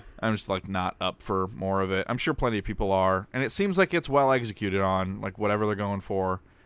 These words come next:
but I'm just, like, I s-, I, bleh, I don't care. Um, <laughs> I got World War Z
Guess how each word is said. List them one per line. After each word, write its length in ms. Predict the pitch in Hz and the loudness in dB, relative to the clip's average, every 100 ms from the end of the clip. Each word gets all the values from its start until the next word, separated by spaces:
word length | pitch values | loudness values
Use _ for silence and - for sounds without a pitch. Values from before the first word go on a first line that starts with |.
| - - | -6 0
but 200 | 95 - - | 0 -2 -4
I'm 160 | 98 95 | -2 -2
just, 220 | 87 - | -4 -4
like, 160 | 90 - - - _ - | -6 -8 -20 -20 _ -12
I 140 | - 101 | -8 -6
s-, 240 | - - - - - | -4 -4 -6 -8 -8
I, 180 | - 98 - - | -6 -6 -8 -10
bleh, 400 | 101 98 95 87 - | -4 0 2 0 -2
I 40 | |
don't 160 | 92 87 | -6 -2
care. 240 | 90 92 - - - - - - | -2 -4 -8 -20 -20 -20 -18 -2
Um, 560 | 110 113 113 113 113 - | 2 4 4 2 -2 -6
<laughs> 400 | - _ _ - | -20 _ _ -2
I 80 | 117 | 8
got 220 | 143 127 | 8 8
World 200 | 139 139 | 4 4
War 180 | 139 131 | 4 4
Z 480 | 101 113 127 208 | 0 -2 -2 -4